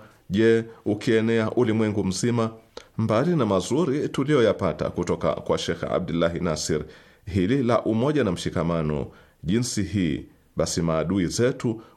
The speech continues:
watatafuta tundu wajifiche. Ndipo pale nilipoipa barua yangu hii kichwa kisemacho,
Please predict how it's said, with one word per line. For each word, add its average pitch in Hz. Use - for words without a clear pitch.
watatafuta 104
tundu 80
wajifiche. 78
Ndipo -
pale 113
nilipoipa 107
barua 123
yangu 92
hii 92
kichwa -
kisemacho, 76